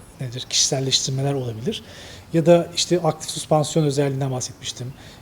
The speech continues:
İçeride eğlence amaçlı bir sürü ekran olacak. O ekranların, e, içeriklerinin, e, programlanması, yüklenmesi, e, gibi otonom özellikler gibi bir sürü özellikler eklenebilir. Yani esasında bununla ilgili çok ciddi senaryolar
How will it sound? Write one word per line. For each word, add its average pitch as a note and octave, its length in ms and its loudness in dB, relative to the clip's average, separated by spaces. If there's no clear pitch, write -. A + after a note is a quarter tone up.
İçeride D#3 460 8
eğlence D#3 320 4
amaçlı D3 340 2
bir - 60 0
sürü C#3+ 460 0
ekran D3 300 0
olacak. C3 300 -2
O - 20 4
ekranların, C#3+ 580 0
e, C3+ 220 -4
içeriklerinin, C#3+ 640 0
e, B2+ 140 -4
programlanması, C3 760 0
yüklenmesi, B2 720 -6
e, C3+ 180 -8
gibi D3+ 320 2
otonom F3 360 2
özellikler D3 480 2
gibi D3 200 -4
bir A3 60 0
sürü F3+ 200 4
özellikler D3+ 400 2
eklenebilir. D#3+ 640 0
Yani D3+ 200 -2
esasında F#3 420 2
bununla G3+ 200 2
ilgili F#3+ 160 0
çok F3+ 200 0
ciddi E3+ 200 -4
senaryolar E3+ 640 6